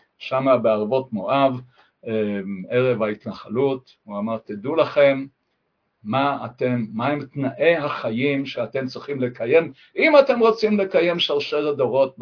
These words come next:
במדינה הריבונית העצמאית שלכם." וה-, אם כך, ספר דברים שבו פתחתי את סדרת השיחות הזאת,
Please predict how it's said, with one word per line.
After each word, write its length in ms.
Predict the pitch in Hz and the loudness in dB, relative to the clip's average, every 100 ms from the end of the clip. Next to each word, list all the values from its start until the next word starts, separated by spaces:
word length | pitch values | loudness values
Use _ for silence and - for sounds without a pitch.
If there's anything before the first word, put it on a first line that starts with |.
| 117 117 _ _ _ _ - | -2 -4 _ _ _ _ -10
במדינה 560 | 117 113 120 113 127 | -8 -4 -2 -2 -2
הריבונית 920 | 127 127 117 127 113 110 117 123 127 117 | -2 -2 -2 -6 -4 -4 -2 -4 -6 -8
העצמאית 720 | 107 107 - 113 113 113 110 | -8 -10 -10 -8 -6 -8 -8
שלכם." 760 | - - 107 98 - - 98 87 _ _ _ _ _ 120 | -12 -6 -6 -8 -12 -16 -18 _ _ _ _ _ _ -6
וה-, 680 | 135 127 120 120 113 110 - _ _ _ _ _ _ _ _ _ _ _ _ | 2 2 2 -2 -2 -2 -6 _ _ _ _ _ _ _ _ _ _ _ _
אם 120 | 139 131 | -10 -2
כך, 180 | 139 127 | -2 0
ספר 400 | 160 165 156 139 | -2 0 0 0
דברים 440 | 110 107 151 156 | -2 -4 -4 -6
שבו 360 | - 127 143 - | -6 0 0 0
פתחתי 760 | - 165 170 - - 131 104 _ _ _ - 123 | 0 2 2 0 -10 -10 -10 _ _ _ -12 -12
את 80 | 123 | -10
סדרת 540 | - 131 123 127 127 113 117 107 107 _ _ _ - | -12 -4 0 0 0 0 0 0 -4 _ _ _ -20
השיחות 540 | - 127 - 143 143 | -16 -14 2 2 2
הזאת, 460 | 117 110 113 139 | -4 0 0 0